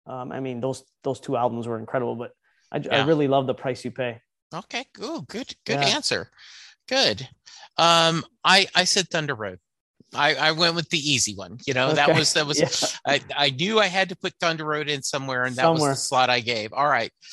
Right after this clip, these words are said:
Speaker 1: Yeah.
Speaker 2: What is a song you could listen to over and over again?
Speaker 1: Um, I'm going with Something in the Night.
Speaker 2: Oh, wow.
Speaker 1: From, from Darkness.
Speaker 2: Mm-hmm.
Speaker 1: Um,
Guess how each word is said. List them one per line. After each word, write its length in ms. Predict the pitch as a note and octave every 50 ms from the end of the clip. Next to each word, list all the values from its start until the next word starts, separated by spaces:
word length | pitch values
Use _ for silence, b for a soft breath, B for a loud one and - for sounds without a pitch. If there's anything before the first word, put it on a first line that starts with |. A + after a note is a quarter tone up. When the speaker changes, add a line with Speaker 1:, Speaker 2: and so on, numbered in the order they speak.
| B B B -
Speaker 1:
Yeah. 160 | C#3+ D3+ D#3+ -
Speaker 2:
What 180 | C#3 E3+ G#3 C4+
is 180 | E4 E4 -
a 60 | D#4 C#4+
song 400 | - - - A3+ A#3 A#3 A3+ F#3+
you 120 | G3 G#3
could 200 | F3 G3+ E3 C#3+
listen 340 | D#3 F3 F3+ - - F#3+ F#3 -
to 200 | - F3+ E3 C#3+ - -
over 480 | - A#2 A#2+ B2+ B2+ A#2+ B2+ D3 D3 C3+
and 260 | - A#2+ B2+ B2 G2
over 480 | - - A2+ B2+ C3+ B2+ B2 A#2 G#2 G2+
again? 440 | G2 F#2 - F#2+ E2+ D2+ F2 G#2 B2+ _ _ _ _ _ _ _ _ _ _ _ _ _ _ _ _ _ _
Speaker 1:
Um, 560 | - D3+ D#3 D#3+ E3 E3+ E3+ E3 E3+ E3 - - _ _
I'm 140 | - F3 F#3
going 240 | E3+ A#3 C#4 D#4 D4
with 100 | A3+ D#3+
Something 380 | - - G3 G3+ G3+ - A3 G3+
in 100 | F3+ E3+
the 80 | D#3
Night. 300 | C#3+ D3 D3+ C#3 A#2+ - _ _ _ _ _ _ _ B B B B B B _ -
Speaker 2:
Oh, 480 | - D#4+ G#4 G#4 G4 A#3 C3 A2 G#2+ A#2
wow. 240 | D3 F#3 D#4 F#4+ F4
Speaker 1:
From, 260 | - E3 D#3+ D#3 -
from 300 | - - - F3+ E3 D#3 C3
Darkness. 580 | D#3+ D3 D3 D3+ - C#3+ A#2 A#2 - - - _ _ _ _ _ _ _ _ _ _ _ _ _ _ -
Speaker 2:
Mm-hmm. 180 | - B2+ C3 C#3+
Speaker 1:
Um, 360 | C#3+ C#3 C3+ C3+ C3 C3 C3